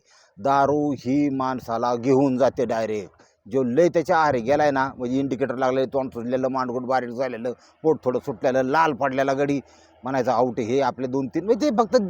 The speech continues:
शरीराने जिवंत असतो, already तो माणूस गेलेलाच असतो. आता दिवसामागं दिवसच होते, त्याची नजर पडली. आता पस्तीस ह्याचा काही लग्न झालेलं नाही, होण्याची शक्यता बिलकुलच कमी आहे. त्याची जी वहिनी सुद्धा यायची वाईट नजर. एक दिवस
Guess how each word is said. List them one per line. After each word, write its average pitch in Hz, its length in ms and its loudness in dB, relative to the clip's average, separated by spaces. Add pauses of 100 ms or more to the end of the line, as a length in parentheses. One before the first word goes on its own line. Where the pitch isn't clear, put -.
(180)
शरीराने 285 360 6
जिवंत 226 340 6
असतो, 202 320 2 (220)
already 165 360 4
तो 165 60 2
माणूस 160 320 2 (220)
गेलेलाच 131 380 2
असतो. 107 300 -8 (1300)
आता 208 240 4
दिवसामागं 220 600 4
दिवसच 202 360 4
होते, 185 180 2
त्याची 208 260 2
नजर 190 360 6
पडली. 202 420 4
आता 202 160 4
पस्तीस 202 380 0
ह्याचा 170 220 2
काही 214 180 4
लग्न 214 240 4
झालेलं 202 300 4
नाही, 202 160 4
होण्याची 202 260 2
शक्यता 214 380 2
बिलकुलच 220 400 2
कमी 156 280 4
आहे. 92 80 -6 (1000)
त्याची 175 180 -4
जी 190 100 0
वहिनी 208 420 6
सुद्धा 175 220 2
यायची 143 180 2
वाईट 131 280 2
नजर. 120 140 -2
एक 147 180 0
दिवस 160 220 2